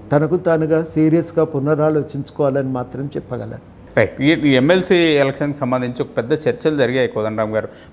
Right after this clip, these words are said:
Speaker 2: మీలాంటి వాళ్ళు పోటీ చేస్తే ఖచ్చితంగా మిగతా అన్ని, ఆ, భావజాలం కలిగిన పార్టీలు కానీ, వ్యవస్థలు కానీ, ప్రజా సంఘాలు కానీ అంతా ముందుకు వస్తారు, మీకు బలాన్ని ఇస్తారు అనుకున్నాము. కానీ ఇప్పుడు అంతా గందరగోళ పరిస్థితి నెలకొన్నట్టుంది. ఎందుకు ఇంత గందరగోళం? ఎందుకు ఇంత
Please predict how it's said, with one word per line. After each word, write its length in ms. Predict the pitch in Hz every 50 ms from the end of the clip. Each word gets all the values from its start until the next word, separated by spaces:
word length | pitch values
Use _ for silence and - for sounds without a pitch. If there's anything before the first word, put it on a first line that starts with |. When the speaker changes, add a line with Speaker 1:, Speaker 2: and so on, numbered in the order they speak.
| -
Speaker 2:
మీలాంటి 340 | 120 120 123 131 135 135 139
వాళ్ళు 180 | 139 131 131 120
పోటీ 280 | - 123 120 117 120
చేస్తే 520 | 123 117 117 113 113 - 139 127 123 117 117 123
ఖచ్చితంగా 400 | 117 - - - 127 120 120 117
మిగతా 340 | 110 110 110 110 110 127
అన్ని, 640 | 117 110 113 117 123 143 151 160 160 151 135 120 117 - - - - - - - - - -
ఆ, 200 | - 117 110 110
భావజాలం 640 | 104 107 110 127 135 143 143 139 135 131 131 127 127
కలిగిన 220 | 123 120 117 120
పార్టీలు 540 | 110 - - 113 107 - - 139 127 120 120
కానీ, 380 | 120 117 113 110 117 120 120
వ్యవస్థలు 480 | 117 107 110 107 110 110 - - 123 117
కానీ, 400 | 113 110 107 104 110 110 110 107 - - - - -
ప్రజా 220 | 120 110 117 127 127
సంఘాలు 380 | - 139 123 117 117 113 110
కానీ 180 | 110 113 117 113
అంతా 260 | 104 104 107 110 135
ముందుకు 380 | 123 110 110 110 113 117 - 117
వస్తారు, 280 | 107 - - 110 113
మీకు 240 | 113 110 110 104 113
బలాన్ని 340 | 110 107 104 113 120 120 113
ఇస్తారు 220 | 113 - - 131
అనుకున్నాము. 480 | 117 113 110 - 143 127 104 98 113 - - - - - - - - -
కానీ 160 | 147 170 175
ఇప్పుడు 460 | 160 147 127 117 113 110 - 120 113
అంతా 320 | 107 107 120 143 160 160 131 117 117 110 - 110
గందరగోళ 380 | 107 104 104 110 120 123 135 139
పరిస్థితి 400 | 131 135 127 123 - - 139 131
నెలకొన్నట్టుంది. 640 | 127 120 117 120 143 135 135 135 135 160 151 147 131
ఎందుకు 280 | 117 123 147 170 -
ఇంత 140 | 175 160 160
గందరగోళం? 840 | 151 147 147 147 151 143 143 135 135 127 117 113 110 110 110 110 107
ఎందుకు 320 | 107 113 120 131 139 139
ఇంత 340 | 139 131 127 135 123 113 113